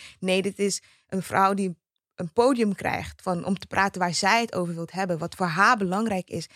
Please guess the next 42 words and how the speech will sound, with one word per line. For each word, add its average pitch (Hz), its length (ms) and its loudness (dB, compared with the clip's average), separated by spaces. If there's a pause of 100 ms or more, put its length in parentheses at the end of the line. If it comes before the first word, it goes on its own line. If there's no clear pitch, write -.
(180)
En 240 100 -2
dat 240 120 2
hoeft 254 180 0
niet 269 200 2
per 202 140 2
se - 180 -4
altijd 180 360 -4
haar 175 160 -6
zwart 208 220 0
zijn 170 180 -8
te 165 100 -12
zijn, 160 220 -4
want 180 140 -6
ze 226 60 2
is 208 140 0
zoveel 196 320 0
meer 220 260 2
dan 175 180 -4
dat. 76 200 -10 (360)
Dus 190 100 -10
jij 214 80 2
hebt 214 120 2
zelf 247 260 4
assertief 214 480 -4
geweest 185 380 -4
in 180 180 -6
het 175 180 -6
kiezen 226 280 -4
van, 180 220 -6
"Oké, 170 360 -6 (100)
ik - 160 -16
ga 175 120 -14
hier 196 220 -4
een 185 60 -4
besluit 180 300 -4
maken, 165 340 -10
ik 160 100 -16
wil 180 100 -4
het 165 100 -8
niet 196 180 -6
daarover 160 380 -10
hebben." 196 360 -8